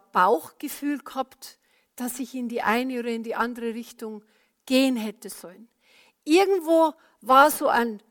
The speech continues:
Kribbeln, so ein, so ein ungutes Gefühl, dass ich diese Sache nicht machen hätte sollen. Oder wie oft haben wir schon Situationen gehabt im, un-, in unseren Innersten,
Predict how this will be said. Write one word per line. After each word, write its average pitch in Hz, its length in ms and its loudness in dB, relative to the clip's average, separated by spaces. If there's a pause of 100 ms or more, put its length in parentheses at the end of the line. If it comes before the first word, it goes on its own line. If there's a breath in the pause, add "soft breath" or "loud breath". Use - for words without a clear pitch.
(120)
Kribbeln, 330 600 0
so 269 120 -6
ein, 233 300 -8
so - 220 -8
ein 226 180 -6 (240)
ungutes 339 760 -2
Gefühl, 349 680 2 (260 soft breath)
dass 254 220 -8
ich - 160 -12
diese 262 300 -10
Sache 233 380 -6
nicht 233 300 -12
machen 220 320 -10
hätte 196 260 -20
sollen. 196 360 -20 (2250 soft breath)
Oder 330 260 4
wie 311 140 4
oft - 540 4 (320)
haben 320 380 4
wir 320 120 -2
schon 302 280 0
Situationen 320 880 -4
gehabt 277 320 -4
im, 277 160 -8
un-, 339 340 -8
in 285 360 -8 (120)
unseren 294 360 -8
Innersten, 277 640 -4